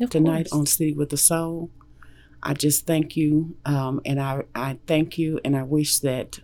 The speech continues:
Speaker 2: um, you have good success in everything that you do. Those of you that are listening, remember her information.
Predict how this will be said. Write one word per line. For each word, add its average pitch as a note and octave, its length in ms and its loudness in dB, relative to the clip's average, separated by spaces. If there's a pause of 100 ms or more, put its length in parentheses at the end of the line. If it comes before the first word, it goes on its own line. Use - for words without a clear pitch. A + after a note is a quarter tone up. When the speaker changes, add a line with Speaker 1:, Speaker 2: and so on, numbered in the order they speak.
Speaker 2:
um, C3 400 -2 (180)
you D3 180 2
have C3 140 0
good C#3+ 200 0
success F3 560 -2 (340)
in D3+ 80 0
everything C#3 440 0
that - 200 -2
you C3+ 80 -2
do. F#3 360 2 (1700)
Those E3+ 300 6
of E3 120 0
you F3 120 2
that D#3 140 2
are D3 120 4
listening, F#3 560 4 (180)
remember D#3 380 6
her D#3+ 120 -2
information. D3+ 880 4